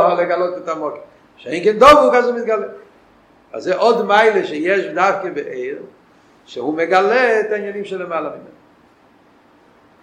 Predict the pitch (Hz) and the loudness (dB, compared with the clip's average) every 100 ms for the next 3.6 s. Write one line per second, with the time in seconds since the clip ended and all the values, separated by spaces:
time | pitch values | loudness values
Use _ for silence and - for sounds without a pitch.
0 | _ _ _ _ _ _ _ _ _ _ | _ _ _ _ _ _ _ _ _ _
1 | _ _ _ _ _ _ _ _ _ _ | _ _ _ _ _ _ _ _ _ _
2 | _ _ _ _ _ _ _ _ _ _ | _ _ _ _ _ _ _ _ _ _
3 | - 156 170 156 131 | -8 -4 -4 -8 -14